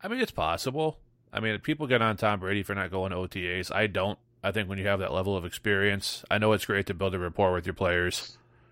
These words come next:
and your teammates. If a guy who's in his, you know, getting into the latter years of his career wants to reserve some, uh,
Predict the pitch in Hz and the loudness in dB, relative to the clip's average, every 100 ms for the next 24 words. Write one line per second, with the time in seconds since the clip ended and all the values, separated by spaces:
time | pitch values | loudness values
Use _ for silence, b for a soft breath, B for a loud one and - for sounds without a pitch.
0 | b - 92 87 101 92 92 - - - | b -4 -2 0 2 2 2 0 -6 -10
1 | b b b b b b _ _ _ _ | b b b b b b _ _ _ _
2 | _ - 92 110 110 110 110 107 95 101 | _ -6 2 6 12 12 12 10 8 4
3 | 98 95 90 85 - - - 98 90 82 | 4 4 2 0 -2 -4 -4 0 2 0
4 | - _ _ - - - _ - - 127 | -2 _ _ -20 -20 -20 _ -2 6 8
5 | 117 107 95 107 107 104 104 107 98 95 | 8 6 4 6 6 6 4 2 0 -4
6 | 87 - 98 98 87 90 87 95 87 98 | -6 -2 0 0 0 -2 -4 -4 -2 -2
7 | 95 98 92 95 87 87 85 | 0 0 0 -2 0 2 2